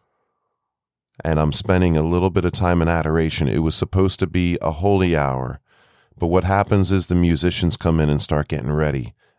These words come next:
and create noise, and my prayer time was ruined.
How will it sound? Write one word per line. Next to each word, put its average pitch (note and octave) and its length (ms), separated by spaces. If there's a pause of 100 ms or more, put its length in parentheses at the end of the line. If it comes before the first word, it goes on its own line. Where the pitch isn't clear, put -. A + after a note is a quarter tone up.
and D2+ 160
create D#2 440
noise, D2 640 (240)
and D2+ 160
my D#2+ 420
prayer B2+ 180
time A2 300
was G#2 160
ruined. F2 500